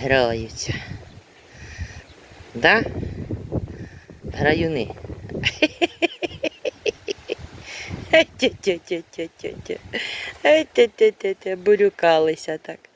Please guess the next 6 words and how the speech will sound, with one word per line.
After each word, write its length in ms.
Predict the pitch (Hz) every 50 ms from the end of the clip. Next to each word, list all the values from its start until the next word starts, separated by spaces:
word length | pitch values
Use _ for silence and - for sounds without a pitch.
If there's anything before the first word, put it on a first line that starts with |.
| _ _ - - - - - - - - - - - _ _ _ -
Да? 320 | 175 196 233 233 220 190 - _ _ _ _ _ _ _ _ _ _ _ _ _ _ _ _ - - - - - - _ _ _ _ _ - - - - - -
Ой, 400 | 220 214 220 220 214 208 202 190
друзяки, 1080 | 156 151 175 175 180 160 147 147 156 160 156 147 143 139 131 131 131 - - 131 131 123 - - - _ _ -
ой, 320 | 226 226 226 220 214 208
друзяки, 1200 | 190 185 202 196 196 196 190 175 165 160 170 185 185 185 175 170 165 160 151 151 151 - - 143 139
бурюкалися. 1400 | 143 147 165 175 170 175 175 165 - - - 175 175 170 165 160 151 147 147 139 143 147 - - - 139 131